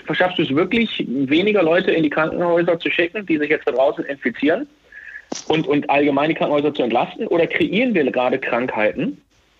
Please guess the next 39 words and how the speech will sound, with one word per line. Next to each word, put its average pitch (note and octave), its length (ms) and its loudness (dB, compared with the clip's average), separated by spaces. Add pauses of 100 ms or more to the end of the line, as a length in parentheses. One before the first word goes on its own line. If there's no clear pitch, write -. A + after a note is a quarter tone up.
(140)
in C#3+ 200 2
den B2+ 200 2
Menschen, A#2 520 -2 (640)
dadurch, D3+ 320 2
dass D3+ 180 -4
wir C#3+ 80 0
sie C3 120 0
einfärchen? F3+ 720 -2 (460)
Du D3 180 0
hast E3+ 200 0
ja D#3+ 80 -2
nicht E3 140 -4
mehr E3 120 0
die, C#3+ 160 0
dieselbe B2+ 420 2
Art A#2 220 -4
von G#2+ 160 -4
Tageslicht, E3 720 -2
du B2 100 2
hast B2+ 120 -8
die A#2 60 -4
Bewegung F3 500 0
nicht E3 200 -2
mehr, D3+ 240 0
es - 100 -2 (160)
führt G#3+ 240 0
zu - 60 0
einem F#3 140 0
ungesünderen D#3+ 640 0
Lebensstil. D3+ 640 0 (240)
Du - 100 2
siehst E3+ 280 -2
überall G3+ 280 0
aus D3+ 140 0
der C3 160 0
Welt D3 240 0
diese D#3 240 -2
Bilder E3+ 500 0 (200)
von, D3 440 0